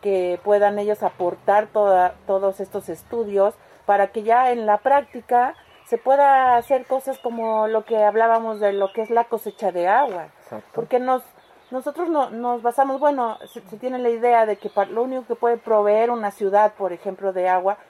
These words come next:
Speaker 1: pues es un río, y cada vez se busca, o presas, y se busca más lejos de dónde traer agua, cuando puede estar, pues, en tu techo, y, o en el campo puede estar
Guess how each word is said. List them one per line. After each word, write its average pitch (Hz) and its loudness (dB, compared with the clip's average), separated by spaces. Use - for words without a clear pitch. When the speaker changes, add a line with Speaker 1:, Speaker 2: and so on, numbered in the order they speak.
Speaker 1:
pues 247 -6
es 277 0
un 294 -4
río, 294 0
y 220 -4
cada 247 2
vez 254 -4
se 254 -8
busca, 233 0
o 208 0
presas, 240 0
y 190 -14
se 196 -2
busca 214 -4
más 233 -2
lejos 262 0
de 233 -2
dónde 226 -4
traer 208 4
agua, 208 4
cuando 240 2
puede 330 -4
estar, 311 2
pues, 302 -12
en 330 -6
tu 370 0
techo, 370 0
y, 254 2
o 262 6
en 269 -2
el 269 0
campo 285 0
puede 277 0
estar 277 2